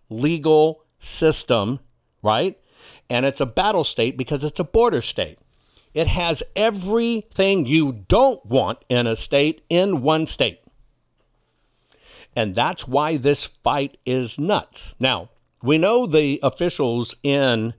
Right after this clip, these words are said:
uh, Arizona at the Board of Supervisors lied. You know, we had this fiasco about why were there nineteen inch ballots in the system when the ballot was twenty inches. And that just basically means if you were looking at the ballots side by side,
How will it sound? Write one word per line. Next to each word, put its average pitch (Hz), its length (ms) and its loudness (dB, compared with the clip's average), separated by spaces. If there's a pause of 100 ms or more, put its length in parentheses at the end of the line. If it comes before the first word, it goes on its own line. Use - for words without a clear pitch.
(800)
uh, 104 640 2
Arizona 127 440 2
at - 80 -8
the 107 40 -6
Board 120 180 0
of 113 60 -8
Supervisors 101 720 -2
lied. 101 340 0
You 101 80 -4
know, 101 100 0
we 101 80 0
had 113 140 2
this 107 160 -4
fiasco 101 600 0
about 98 480 0 (220)
why 117 200 2
were 127 180 2
there 107 220 2
nineteen 127 880 -4
inch 120 400 -4
ballots 110 560 0
in 120 260 -2
the 95 120 -4
system 151 520 -2 (760)
when 117 160 -2
the 101 100 -2
ballot 113 400 0
was 107 140 -10
twenty 110 280 -2
inches. 117 360 -2
And 107 120 0
that 131 180 2
just 117 180 -8
basically 117 420 0
means 117 240 -2
if 101 140 -6
you 123 100 0
were 120 100 0
looking 180 320 -2
at 139 140 0
the 123 80 0
ballots 113 540 0
side 123 320 -2
by 98 160 -2
side, 98 500 -2